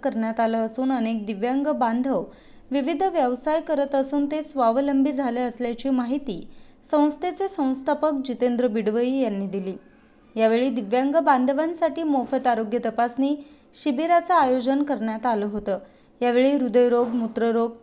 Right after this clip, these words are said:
त्वचारोग, हाडांचे आजार, दंत तपासणी, बीपी, शुगर, रक्तातील विविध तपासण्या करण्यात आल्या.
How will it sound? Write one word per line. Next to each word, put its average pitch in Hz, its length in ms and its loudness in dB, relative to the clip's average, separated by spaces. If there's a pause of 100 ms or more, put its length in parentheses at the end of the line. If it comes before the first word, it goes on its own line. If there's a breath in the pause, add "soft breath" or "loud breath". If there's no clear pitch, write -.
त्वचारोग, 269 520 2
हाडांचे 247 480 0
आजार, 247 360 0
दंत 226 300 -2 (160)
तपासणी, 254 480 -2 (440 loud breath)
बीपी, 294 320 0
शुगर, 294 400 2
रक्तातील 262 600 0
विविध 247 320 -4 (100)
तपासण्या 269 460 0
करण्यात 220 440 -2
आल्या. 202 200 0